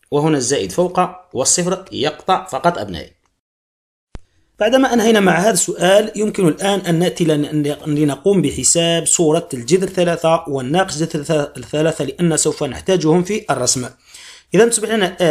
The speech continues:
اف لماذا؟ لناقص جذر ثلاثة، أو نكتب، نحسب الجذر ثلاثة أفضل، ثم سوف تلاحظوا ماذا أقول. تصبح لنا اف لجذر ثلاثة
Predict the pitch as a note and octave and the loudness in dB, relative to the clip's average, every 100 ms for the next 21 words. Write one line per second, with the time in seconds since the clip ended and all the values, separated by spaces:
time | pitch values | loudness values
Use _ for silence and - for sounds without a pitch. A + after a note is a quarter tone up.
0 | D#3 F3+ G3 G#3+ - - _ _ _ C3+ | 4 6 4 4 -2 -16 _ _ _ 2
1 | F3 D3+ E3+ D#3 A2 B2+ D#3+ F#3+ F#3+ C#3 | 4 6 6 4 2 0 2 2 2 0
2 | - - - A2+ E3+ C3+ - _ - A#2+ | -2 -4 -10 0 0 0 -6 _ -10 -4
3 | D#3 F3+ F3 G3 G3+ G3 F3 - D3+ C#3+ | 0 0 2 0 0 0 -2 -2 -4 -2
4 | - - C#3 C3 F3 F3 D#3+ C#3+ C3+ C#3 | -2 -2 -4 0 2 2 2 0 -2 -4
5 | D#3+ G3 F3+ F3+ F#3+ - _ - - E3+ | 0 0 2 2 0 -4 _ -8 -2 -2
6 | E3+ E3+ E3 G3 G3+ D#3 A2 A2 F#2 - | 0 0 0 2 2 2 -2 -8 -14 -16
7 | - - - - F3 F#3 F3 - G#3+ E3+ | -20 -20 -20 -6 0 2 2 2 0 2
8 | D3 A#2+ E3 A#2+ - - A#2+ D#3+ F3+ G#3 | -2 2 2 2 -6 -10 -2 0 2 0